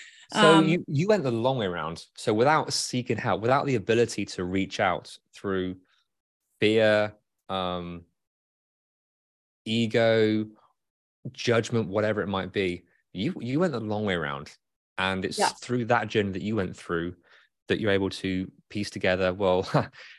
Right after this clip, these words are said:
Speaker 1: here's how I did it. Here's what worked for me. And
Speaker 2: Yes.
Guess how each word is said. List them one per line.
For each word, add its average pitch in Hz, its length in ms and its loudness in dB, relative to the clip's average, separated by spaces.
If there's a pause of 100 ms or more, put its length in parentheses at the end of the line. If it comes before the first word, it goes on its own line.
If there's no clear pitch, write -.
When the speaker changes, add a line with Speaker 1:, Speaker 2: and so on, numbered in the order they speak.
(420)
Speaker 1:
here's 123 680 2
how 107 260 -4
I 98 100 -2
did 87 160 -6
it. - 220 -8 (380)
Here's 131 360 -4 (640)
what 104 240 0
worked 98 440 -2
for - 180 -12
me. 87 440 -6 (400)
And 90 420 -2
Speaker 2:
Yes. - 340 -8